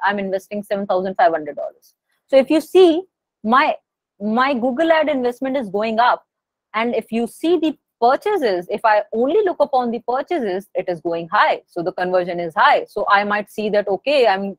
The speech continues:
I'm, I'm doing the right thing and I'm taking the right decision. But the point here is that if I don't look the customer acquisition cost, where it defined that actually I'm started making more investment into acquiring the customer. So if you see, the customer acquisition cost is also going up.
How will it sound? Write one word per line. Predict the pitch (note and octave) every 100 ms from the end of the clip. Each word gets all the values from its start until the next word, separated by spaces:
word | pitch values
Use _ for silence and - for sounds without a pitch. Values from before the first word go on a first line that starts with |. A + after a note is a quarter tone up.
| -
I'm, | F#3+ F#3
I'm | G3 G3
doing | G3+ G#3
the | G3
right | F#3 F#3+ -
thing | C#4+ C4
and | G3+
I'm | G3
taking | G3 G3 F#3+
the | E3+
right | E3+ E3
decision. | A3+ D#4 A3 D#3 _ _ _ _
But | F#3 C4+ B3+
the | C#4
point | C4+ D#4+ G4
here | D#4+ D#4 D4+
is | A#3+ B3+
that | C4 C4
if | C4
I | C4+
don't | A3+ C#4+ F#4+
look | E4+ C4+
the | D4+
customer | B3+ - C4 B3
acquisition | A#3+ A#3 G#3+ - A3
cost, | C4 B3+ A3 _
where | G3+ A#3+
it | A3
defined | G3 - C4 D4 C#4
that | C4+ -
actually | A3+ B3 D#4+ D#4 E4+
I'm | C4+ C#4
started | C#4 - A#3 B3 D#4 D#4+ - _ _ _ _ _
making | A#3 B3 D4 A#3
more | A3 C4
investment | C4+ A3 G#3+ - A#3 A#3 A#3+ -
into | A3 A#3
acquiring | G#3+ G3 G3 F3+ F#3+ F#3
the | F3
customer. | D3+ - D#3 E3
So | -
if | A#3+ B3
you | C#4
see, | - E4+ F4+
the | D4
customer | D4 C4+ - D4 C4
acquisition | C4 A#3+ A#3+ B3+ B3
cost | A3+ A3 -
is | A3+
also | G#3+ G#3 -
going | G#3 F#3 F#3
up. | D3+